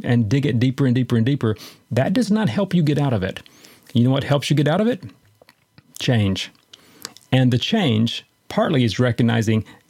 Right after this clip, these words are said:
God is doing something. I want to trust God with this, which means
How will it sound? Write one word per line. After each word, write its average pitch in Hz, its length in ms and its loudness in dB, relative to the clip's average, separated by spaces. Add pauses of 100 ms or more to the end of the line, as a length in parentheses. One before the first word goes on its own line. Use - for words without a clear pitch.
God 113 280 2
is 147 140 2
doing 147 240 2
something. 104 340 0
I 131 120 2
want 214 180 0
to 147 80 -2
trust 135 580 -2
God 120 420 2
with 110 180 0
this, 131 340 0 (280)
which 131 220 -2
means 127 320 2